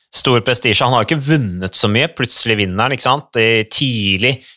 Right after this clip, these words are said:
det var andre rittet hans for Jumbo Visma, men en annen ting er jo sånn rent sånn, eh, taktisk og, og fysiologisk også, så når han har den gule trøya, så sparer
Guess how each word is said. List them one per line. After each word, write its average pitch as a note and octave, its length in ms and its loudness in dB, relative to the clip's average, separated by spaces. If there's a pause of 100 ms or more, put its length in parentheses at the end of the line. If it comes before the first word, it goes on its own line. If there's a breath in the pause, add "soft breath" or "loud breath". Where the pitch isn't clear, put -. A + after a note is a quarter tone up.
det C#3 80 -2
var C#3 240 4
andre G#2+ 240 -2
rittet G#2+ 320 0
hans B2+ 240 0
for A2 240 2
Jumbo G#2+ 340 0
Visma, G#2+ 300 0
men C#3 160 0 (240)
en D3+ 100 -2
annen A#2 280 2
ting G3+ 160 0
er D#3 120 2
jo A#2+ 120 -2
sånn B2+ 120 0
rent A2 280 2
sånn, A2 320 -2 (680)
eh, A#2 300 4
taktisk - 600 -2
og, A#2+ 440 4
og A#2 160 2
fysiologisk A2+ 560 0
også, C#3+ 260 2
så C#3+ 240 2 (220)
når C#3+ 120 0 (140)
han A#2 200 0
har C#3 120 2
den D3+ 120 -2
gule B2 180 2
trøya, C#3 240 2 (440)
så C3+ 380 2
sparer G2+ 480 2